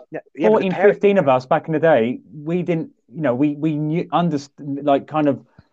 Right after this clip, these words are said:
Speaker 2: socially knew the expectations upon us.
Speaker 1: Do,
Speaker 2: But
Speaker 1: do, do,
Speaker 2: why,
Speaker 1: do,
Speaker 2: how have we
Speaker 1: do,
Speaker 2: sunk into this? I don't know. I, that's what
Speaker 1: do, do,
Speaker 2: really drives me crazy.
Speaker 1: do you know the stats for, for kids that actually make it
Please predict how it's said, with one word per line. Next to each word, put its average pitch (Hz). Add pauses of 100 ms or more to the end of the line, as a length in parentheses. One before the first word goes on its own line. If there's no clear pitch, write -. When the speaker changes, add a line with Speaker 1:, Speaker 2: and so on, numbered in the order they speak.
(160)
Speaker 2:
socially 170
knew 151
the 127
expectations 135
upon 143
us. 85
Speaker 1:
Do, - (140)
Speaker 2:
But 139
Speaker 1:
do, 139
do, 151
Speaker 2:
why, 170
Speaker 1:
do, -
Speaker 2:
how 180
have 180
we 190
Speaker 1:
do, 175
Speaker 2:
sunk 180
into 175
this? 104
I 147
don't 139
know. 151
I, 139 (560)
that's 151
what 156
Speaker 1:
do, 147
do, 123
Speaker 2:
really 135 (280)
drives 135
me 127
crazy. 113 (380)
Speaker 1:
do -
you 151
know 175
the 156
stats - (160)
for, 107
for 120
kids 120
that 104
actually 110
make 117
it -